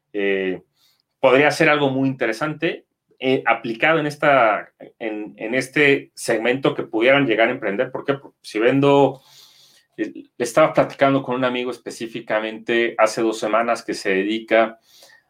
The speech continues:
a vender el tema, eh, de aguacate, ¿no? Y él me decía, "Yo produzco aguacate, el kilo de aguacate Hass, yo se lo vendo al distribuidor en veinte a veinticinco pesos. Y el distribuidor se lo vende al súper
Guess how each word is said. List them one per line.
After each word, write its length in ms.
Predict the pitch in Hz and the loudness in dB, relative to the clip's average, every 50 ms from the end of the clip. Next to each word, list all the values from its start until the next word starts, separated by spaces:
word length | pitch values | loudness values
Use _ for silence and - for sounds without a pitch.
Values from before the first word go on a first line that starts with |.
| _ _ _ _ - | _ _ _ _ 0
a 140 | 113 110 | 2 2
vender 320 | 113 120 123 123 139 143 151 | 4 2 2 4 4 4 4
el 160 | 151 135 139 | 4 2 2
tema, 640 | - 147 143 143 135 135 131 135 143 156 156 - _ _ _ _ _ _ - | 2 2 2 2 2 2 2 2 2 2 -2 -6 _ _ _ _ _ _ -8
eh, 480 | 110 110 104 104 104 101 98 95 95 - _ _ _ _ _ _ _ _ _ _ _ _ _ _ _ _ _ _ _ _ _ _ | -4 -4 -2 -2 -2 -2 -4 -6 -8 -12 _ _ _ _ _ _ _ _ _ _ _ _ _ _ _ _ _ _ _ _ _ _
de 120 | - 120 120 | 0 2 4
aguacate, 480 | 123 127 135 131 - 190 - - - - _ _ _ | 4 4 4 4 4 2 0 0 -10 -20 _ _ _
¿no? 280 | - 113 131 - - _ - | -8 -6 -6 -6 -8 _ -2
Y 120 | 123 139 | 0 2
él 80 | 151 156 | 2 2
me 80 | 151 | 2
decía, 420 | 139 139 - 156 156 147 - - _ _ | 0 0 0 0 0 0 -2 -8 _ _
"Yo 260 | 123 - 180 202 202 | -4 2 2 2 2
produzco 400 | - 202 175 160 160 - - 180 | 2 0 0 0 0 0 0 2
aguacate, 560 | 151 131 127 123 - 135 135 - 139 143 - - 127 | 2 2 2 0 0 0 -2 -2 -4 -6 -4 -2 -4
el 140 | 113 110 - | -2 -2 0
kilo 180 | 147 160 170 | 0 2 2
de 80 | 165 147 | 4 4
aguacate 760 | 117 110 107 - - 131 135 - 147 143 139 139 135 - - - - | 4 4 2 2 0 -2 0 0 0 2 2 2 0 -2 -8 -10 -2
Hass, 500 | - 135 170 254 269 - - - - _ _ _ _ _ _ _ _ - | 0 2 2 0 0 -6 -14 -18 -20 _ _ _ _ _ _ _ _ -10
yo 180 | 120 123 160 | -2 0 0
se 160 | 160 160 208 | 2 2 2
lo 140 | 202 170 131 | 2 4 4
vendo 240 | 131 139 160 160 180 | 4 2 2 2 2
al 80 | 175 156 | 2 2
distribuidor 600 | 123 - - - 117 110 101 104 104 117 139 165 | 0 -4 -8 -8 -8 -8 -6 -4 -2 0 0 0
en 200 | 165 147 135 135 | -2 -4 -2 0
veinte 360 | 156 160 170 180 175 175 208 | 0 0 0 0 0 0 2
a 60 | 180 | 2
veinticinco 640 | 151 131 - - - 113 - - 156 156 160 160 | 2 0 -4 -6 -10 -10 -6 -6 -6 -6 -6 -6
pesos. 440 | - 180 - - - - - - _ _ _ _ _ _ _ _ _ - | -6 -8 -10 -10 -14 -20 -20 -20 _ _ _ _ _ _ _ _ _ -4
Y 140 | 120 127 139 | 2 4 4
el 100 | 139 135 | 6 6
distribuidor 520 | 135 123 - 147 135 131 139 151 185 196 | 4 0 2 2 2 4 4 4 2 2
se 160 | 190 - 220 | 2 0 0
lo 120 | 214 175 147 | 2 2 2
vende 420 | 151 156 165 160 165 190 - - - | 0 0 -2 -2 -2 -2 -2 -2 0
al 160 | 117 113 113 | 0 0 0
súper 540 | - - 196 208 208 - 175 180 277 - _ | -2 -6 -8 -6 -4 -4 -4 -4 -4 -8 _